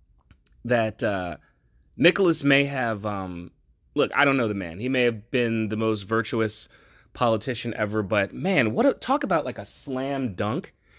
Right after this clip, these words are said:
You know, that just fell in his lap, right? Like, in terms of his, his political aspirations or trying to look like a good guy, you, you, you don't get anything better than just something that's completely non-controversial that everybody's gonna be like, "Yeah, Nicholas is right.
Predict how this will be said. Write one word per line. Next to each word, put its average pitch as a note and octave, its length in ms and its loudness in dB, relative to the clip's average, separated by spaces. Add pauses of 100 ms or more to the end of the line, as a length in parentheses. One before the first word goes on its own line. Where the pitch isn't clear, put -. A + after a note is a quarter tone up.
(120)
You E3 80 2
know, E3+ 100 8
that C#4+ 140 4
just - 260 -2
fell D#3 220 4
in C3+ 60 2
his A2 160 -2
lap, C3+ 520 -2
right? C#3 320 0
Like, C#3 200 2 (560)
in F3 100 4
terms G3+ 300 4
of E3+ 80 0
his, D#3 340 2
his C3 160 0
political C#3+ 480 2
aspirations B2 680 2
or G#2 60 -4
trying C#3 180 2
to A#2 40 4
look A#2+ 180 2
like B2+ 160 0
a A2 40 -4
good A2 260 -2
guy, A2 320 4 (500)
you, A3+ 380 2
you, G#3 180 -2 (100)
you G3+ 120 -4
don't D4 240 0
get C4+ 120 0
anything G3 420 0
better D3+ 280 4
than A#2 160 2
just A#2 220 -2
something D#3+ 300 2
that's C3 160 2
completely F3 760 0
non-controversial C3+ 1160 0
that G#2 160 -2 (100)
everybody's C#3+ 560 4
gonna C3 100 0
be A#2 140 0
like, A2 200 -2
"Yeah, E3 320 4
Nicholas G#3+ 600 0
is F#2+ 180 -8
right. A#2 580 0